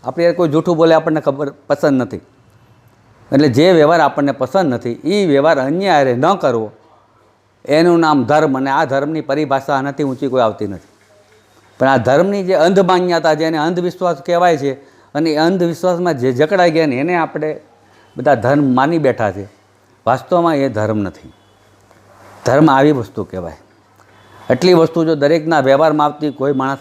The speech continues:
અન્યાયથી પીડિત ન થાય, બધા આવું જો વિચારતા હોય તો. આ મૌલિક ધર્મની પરિભાષા જો સમજાઈ જાય તો જીવનનું એનો ઉદ્ધાર થાય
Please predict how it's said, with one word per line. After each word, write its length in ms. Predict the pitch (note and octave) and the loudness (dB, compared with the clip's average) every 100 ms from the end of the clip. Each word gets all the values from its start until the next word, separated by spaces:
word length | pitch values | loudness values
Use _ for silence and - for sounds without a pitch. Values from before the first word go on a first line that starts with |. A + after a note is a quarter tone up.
| - _ _ _ _ _ _ _ - - - - | -12 _ _ _ _ _ _ _ -20 -20 -18 -2
અન્યાયથી 480 | D3+ G#3+ A#3 A3+ G#3 | 2 4 4 4 2
પીડિત 300 | F3+ E3 D3+ | 2 -2 0
ન 140 | D3 | 0
થાય, 200 | A2 F2+ - _ _ _ _ _ - | -2 -6 -12 _ _ _ _ _ -4
બધા 240 | C#3+ D#3+ | 0 4
આવું 220 | F3+ F3+ | 4 2
જો 120 | E3+ D3 | 0 0
વિચારતા 440 | C#3+ D#3 C#3 A#2+ | 0 0 0 0
હોય 200 | A2 G2 | -2 -4
તો. 160 | - E2 _ _ _ _ _ _ - | -10 -20 _ _ _ _ _ _ -6
આ 80 | C3 | -2
મૌલિક 460 | A#2+ D3+ G#3+ A#3+ E3+ | 2 4 4 0 0
ધર્મની 360 | D#3 E3+ F3+ | 0 0 -4
પરિભાષા 560 | E3 D3+ D#3 C#3 C3+ C3+ | -2 -2 0 -2 0 -4
જો 140 | B2 | -4
સમજાઈ 440 | A2+ C#3 D#3 C3 G2+ | -6 -6 -4 -4 -4
જાય 180 | G2 F#2 _ _ _ _ _ _ _ _ _ - - - - | -10 -14 _ _ _ _ _ _ _ _ _ -20 -18 -8 0
તો 120 | C#3 | 2
જીવનનું 520 | A2 C#3 D3 D3 C3 | 4 4 4 2 2
એનો 160 | B2+ B2+ | 0 -2
ઉદ્ધાર 280 | G2+ B2+ | 0 -2
થાય 280 | A2 G#2 F#2+ | 0 -2 -4